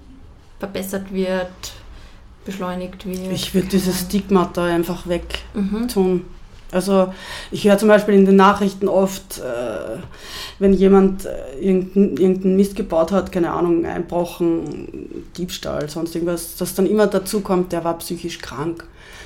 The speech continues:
Speaker 2: Da
Speaker 1: Mhm.
Speaker 2: hat man dann irgendwo so die Angst, dass man dann auch so kriminalisiert wird,
Speaker 1: Mhm.
Speaker 2: <laughs> weil man hatte ja Situationen, wo man durchdreht ist und wo
Speaker 1: Mhm.
Speaker 2: man Sachen ruiniert hat und lauter so Sachen. Da
Speaker 1: Ja.
Speaker 2: weiß man ja, dass das nicht normal ist.
Speaker 1: Mhm.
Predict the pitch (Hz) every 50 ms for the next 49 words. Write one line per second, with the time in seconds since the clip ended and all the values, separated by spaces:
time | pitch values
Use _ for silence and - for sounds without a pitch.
0 | - 214 196 170 156 185 190 208 208 208 208 202 208 208 202 208 196 202 202 202
1 | 208 175 170 180 196 190 - 214 196 214 208 196 202 185 139 160 185 185 - 208
2 | - 185 190 185 185 185 185 185 185 - - 196 202 202 208 226 214 247 247 -
3 | - - 208 190 196 202 208 208 220 226 208 - - - - 196 196 196 196 190
4 | 190 190 190 - - - - - - - - - - - - - 190 185 185 185
5 | 180 185 190 185 - - - 240 226 202 190 175 170 170 165 165 165 - - 185
6 | 180 - 190 180 185 - 185 170 165 170 170 175 170 170 165 175 170 170 190 175
7 | 180 - - - 175 170 170 180 175 175 170 - - 175 170 170 202 190 190 175
8 | 175 175 175 185 - 170 143 170 - 175 180 180 190 160 165 175 185 196 196 185
9 | 185 185 185 190 185 185 170 160 165 185 185 196 180 - - 147 151 156 202 190
10 | 190 170 - 165 185 185 208 196 190 185 185 185 190 185 - 190 185 185 - 170
11 | 160 143 139 147 160 190 214 240 240 - - - - - - - - 196 190 196
12 | 190 196 196